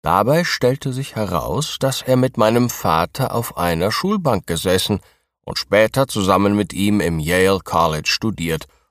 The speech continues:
und bis zu meines Vaters Tode einige Freundschaft mit ihm unterhalten hatte.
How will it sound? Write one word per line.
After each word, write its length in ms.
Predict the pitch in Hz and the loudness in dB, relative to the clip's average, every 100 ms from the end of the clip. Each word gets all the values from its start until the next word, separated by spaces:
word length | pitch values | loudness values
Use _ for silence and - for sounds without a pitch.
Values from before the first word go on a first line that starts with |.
| - | -8
und 200 | 85 78 | -6 0
bis 240 | 156 - | 0 0
zu 120 | - | -2
meines 280 | 139 127 123 | 2 2 0
Vaters 440 | - 90 82 73 - | 0 0 0 -6 -2
Tode 400 | 107 104 101 73 | 2 4 4 2
einige 320 | 85 87 113 | -2 -2 -2
Freundschaft 640 | - 135 143 - 80 - | 2 2 2 0 -4 -4
mit 180 | 85 76 | -6 -4
ihm 160 | 80 69 | -8 -8
unterhalten 640 | - 76 - - - - | -10 -10 -10 -12 -14 -12
hatte. 260 | - - | -12 -14